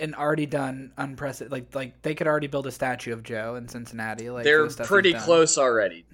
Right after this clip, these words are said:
Speaker 2: They
Speaker 1: Yeah.
Speaker 2: already renamed his high school
Speaker 1: Stuff that
Speaker 2: stadium Joe Burrow Stadium. I don't know if you know that.
Speaker 1: Like,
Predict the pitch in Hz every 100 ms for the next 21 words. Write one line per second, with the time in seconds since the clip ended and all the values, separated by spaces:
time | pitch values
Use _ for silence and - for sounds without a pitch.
0 | - 143 170 196 226 233 190 180 185 180
1 | 190 180 156 160 151 - 170 160 156 147
2 | 143 135 123 127 123 127 120 101 - 110
3 | 101 95 98 104 104 98 92 90 85 87
4 | - 151 143 -